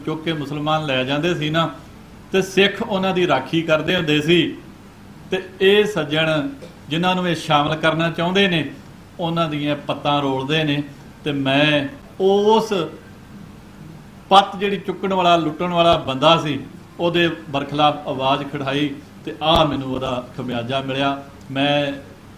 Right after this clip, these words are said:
ਉਹਨਾਂ ਦਾ ਧੰਨਵਾਦ ਕਰਦਾ ਕਿ ਜੇ ਮੈਨੂੰ ਇਹੋ ਜਿਹੀ ਸਜ਼ਾ ਜਿੰਨੀਆਂ ਵੀ ਹੋਰ ਦੇਣੀਆਂ ਸੀ ਦੇ ਲੈਂਦਾ, ਪਰ ਮੈਂ ਉਹਨਾਂ ਦਾ ਧੰਨਵਾਦ ਕਰਦਾ। ਮੈਂ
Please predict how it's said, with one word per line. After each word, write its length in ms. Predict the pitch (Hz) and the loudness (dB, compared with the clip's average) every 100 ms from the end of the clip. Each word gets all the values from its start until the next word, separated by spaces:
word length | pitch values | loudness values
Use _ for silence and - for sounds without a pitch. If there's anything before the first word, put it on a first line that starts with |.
| - - - - | -20 -20 -20 -10
ਉਹਨਾਂ 200 | 165 165 | -6 -2
ਦਾ 80 | 151 147 | -2 0
ਧੰਨਵਾਦ 460 | 156 139 113 120 - | -2 0 0 -2 0
ਕਰਦਾ 300 | 160 165 185 | 0 2 0
ਕਿ 120 | 180 | 0
ਜੇ 280 | 151 160 175 | 0 2 2
ਮੈਨੂੰ 300 | 175 180 190 | 0 -4 0
ਇਹੋ 240 | 175 190 | 2 2
ਜਿਹੀ 160 | 190 185 | 0 -4
ਸਜ਼ਾ 440 | 170 156 160 156 - - | 0 2 2 0 -10 -6
ਜਿੰਨੀਆਂ 440 | 135 180 208 226 220 | -2 2 4 4 4
ਵੀ 100 | 202 | 4
ਹੋਰ 240 | 175 156 | 2 0
ਦੇਣੀਆਂ 360 | 160 165 170 165 | -2 -4 -4 -4
ਸੀ 40 | |
ਦੇ 200 | 160 143 | -2 -2
ਲੈਂਦਾ, 220 | 143 147 | -2 -4
ਪਰ 160 | 147 147 | -6 -6
ਮੈਂ 200 | 139 131 | -4 -4
ਉਹਨਾਂ 140 | 135 | -4
ਦਾ 80 | 131 | -6
ਧੰਨਵਾਦ 380 | 131 127 123 107 - | -8 -6 -4 -6 -6
ਕਰਦਾ। 440 | 127 127 143 139 139 - - 143 | -8 -2 -2 -2 -6 -16 -12 -4
ਮੈਂ 380 | 143 147 143 | 0 2 0